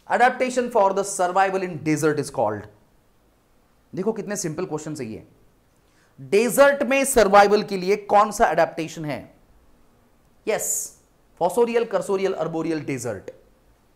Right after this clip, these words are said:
Which adaptation is there for survival in the desert? Yes, is it fossorial, is it cursorial, is it arboreal, or is it a desert adaptation? किस तरह का एडेप्टेशन होगा?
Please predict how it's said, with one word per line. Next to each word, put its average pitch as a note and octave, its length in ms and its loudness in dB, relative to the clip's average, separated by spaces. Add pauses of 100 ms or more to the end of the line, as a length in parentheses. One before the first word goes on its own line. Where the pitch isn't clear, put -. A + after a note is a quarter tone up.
(260)
Which A3+ 280 -2
adaptation A3 480 2
is F3+ 140 -2
there D3 240 2 (120)
for D3+ 380 0 (460)
survival G3+ 580 0
in F3 80 -6
the D#3+ 120 -4
desert? C3+ 380 -8 (1300)
Yes, E3 280 -4 (180)
is F3 100 -4
it D#3+ 140 -8
fossorial, A3 500 -2
is D#3 160 -6
it D#3 120 -10
cursorial, G#3 680 -2
is F3+ 80 -2
it B3 100 0
arboreal, E3+ 540 0 (500)
or F3+ 200 6 (160)
is F3+ 180 -2
it G#3+ 180 -4 (120)
a D#3 100 2 (380)
desert F#3 560 4
adaptation? C#3 600 -2 (1300)
किस C4+ 200 -4
तरह A3 160 0
का - 140 -2
एडेप्टेशन F3+ 420 -4
होगा? C3 340 -4